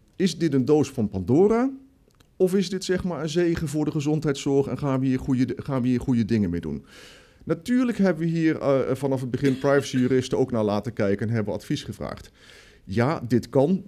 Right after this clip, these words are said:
In de huidige wetgeving is dit een verlengde armconstructie, waarvan in feite de huisarts zou, zeg maar, die twee pakken printerpapier bij al die zorgverleners ook kunnen opvragen en op basis daarvan gaan zitten puzzelen.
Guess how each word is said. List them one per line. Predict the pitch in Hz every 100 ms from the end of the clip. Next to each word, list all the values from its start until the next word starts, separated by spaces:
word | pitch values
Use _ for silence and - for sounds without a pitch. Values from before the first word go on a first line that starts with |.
| -
In | - 110
de |
huidige | 107 127 147 -
wetgeving | 107 135 - 131 120 117
is | 113
dit | 120
een | 110
verlengde | 110 113 117 82
armconstructie, | 135 143 139 135 131 127 131
waarvan | 107 107
in | 107
feite | - 107 107
de | 104
huisarts | 110 139 139 131
zou, | 123 113
zeg | 123 123
maar, | 117 107
die | 110
twee | - 120
pakken | 117 110 113
printerpapier | - 127 117 120 - 123 104
bij | 113
al | 135
die | 135
zorgverleners | 113 127 - 120 113 110
ook | 104 139 -
kunnen | 139 -
opvragen | 127 - 117 110 110 120 - - - -
en | 110 107
op | 110
basis | 117 113 107
daarvan | 98 117 113 113
gaan | 120
zitten | 110 107 -
puzzelen. | 135 104 98 95